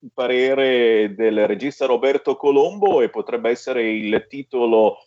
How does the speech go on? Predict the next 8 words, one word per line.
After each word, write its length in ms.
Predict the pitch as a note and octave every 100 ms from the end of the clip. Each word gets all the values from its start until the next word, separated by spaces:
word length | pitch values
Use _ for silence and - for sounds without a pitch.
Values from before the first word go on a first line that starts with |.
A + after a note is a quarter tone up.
| _
eh, 240 | F#2+ F#2+
di 160 | F2+ A#2
un 160 | B2 G#2+
quotidiano 1000 | A2+ A2+ G#2 A#2 A#2 A2+ A2 G#2 G2 F#2+
di 400 | F2+ A#2 A#2 G2+
domani, 640 | C3 C#3+ G2+ G2 A2+ C#3
perché 380 | - G#2+ - C#3+
no, 540 | A#2 G2+ G2+ B2+ -